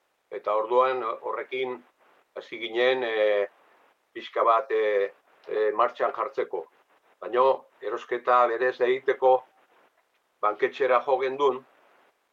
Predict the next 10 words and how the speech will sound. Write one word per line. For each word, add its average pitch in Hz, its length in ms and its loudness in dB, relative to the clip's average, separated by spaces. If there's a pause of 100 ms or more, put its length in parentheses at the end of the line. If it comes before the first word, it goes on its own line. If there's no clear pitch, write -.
(200)
eh, 98 520 -6 (200)
mailegua 120 680 2 (260)
hipoteka, 107 680 -6 (420)
eh, 104 380 -8 (100)
eskatzeko. - 680 -8 (800)
Eh, 95 200 -10
hau 113 200 -6
da, 120 280 -2
eh, 101 260 -4
behar 117 300 -2